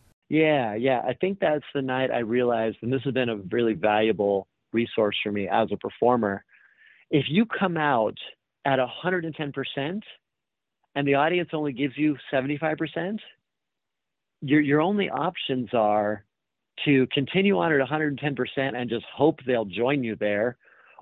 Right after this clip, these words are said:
or slowly draw yourself down to the seventy-five to, like, match them. But then you kinda look deflated. You look like you're defeated. You came out so big, and then, oh, you kinda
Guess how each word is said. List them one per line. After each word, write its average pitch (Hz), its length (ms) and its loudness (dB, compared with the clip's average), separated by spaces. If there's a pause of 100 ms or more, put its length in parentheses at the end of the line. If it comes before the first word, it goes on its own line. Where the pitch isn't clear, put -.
or 160 440 4 (200)
slowly 143 580 0
draw 127 320 -2
yourself 127 480 -4
down 123 480 -2
to 123 80 -6
the 107 160 -4
seventy-five 107 640 0 (140)
to, 113 80 2
like, 101 180 -2
match 123 340 -4 (160)
them. 92 380 -2 (640)
But 156 200 4
then 185 220 6
you 160 140 6
kinda 151 280 2
look 135 200 2
deflated. 123 560 -2
You 117 140 2
look 123 180 0
like 117 160 0
you're 117 100 2
defeated. 113 380 0
You 107 120 -2
came 151 180 -2
out 135 160 0
so 135 120 2
big, 151 340 2
and 117 120 -8
then, 117 160 -8
oh, 143 260 2
you 123 180 2
kinda 117 360 -2